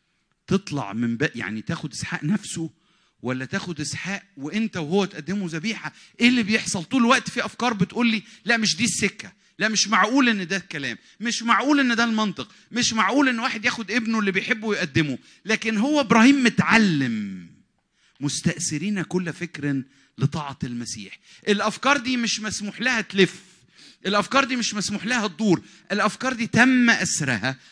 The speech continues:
لطاعة المسيح. الرب والله يرى له محرقة. ولو مات إسحاق، وده مش كلامي، ده كلام كتاب مقدس، ولو مات إسحاق اللي أعطى إسحاق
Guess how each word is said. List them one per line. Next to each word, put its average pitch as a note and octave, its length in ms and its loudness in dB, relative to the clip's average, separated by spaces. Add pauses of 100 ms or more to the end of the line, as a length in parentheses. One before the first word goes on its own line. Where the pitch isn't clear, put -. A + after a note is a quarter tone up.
لطاعة F3+ 480 -2
المسيح. C3 560 -4
الرب F#3 360 0 (280)
والله D3 440 -4
يرى E3+ 280 -8
له G#2 360 -12
محرقة. - 420 -20 (3000)
ولو F3+ 240 2
مات A3+ 200 0
إسحاق، - 360 -6
وده D3 160 -8
مش C#3 160 -4
كلامي، C3+ 480 -4 (480)
ده - 140 -12
كلام A#2+ 420 -6 (920)
كتاب C#3 200 -10
مقدس، A#2 640 -10 (460)
ولو G#3 300 2
مات C4+ 280 4
إسحاق C3+ 480 -4
اللي G#3+ 180 0
أعطى C#4 420 2
إسحاق D#3+ 600 0